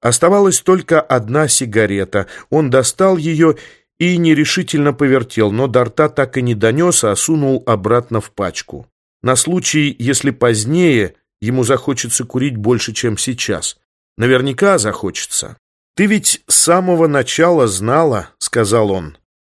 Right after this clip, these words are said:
что это две никак не связанные между собой истории.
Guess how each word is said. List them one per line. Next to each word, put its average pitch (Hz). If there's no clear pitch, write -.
что -
это 151
две 117
никак 143
не 123
связанные 123
между 117
собой 110
истории. 90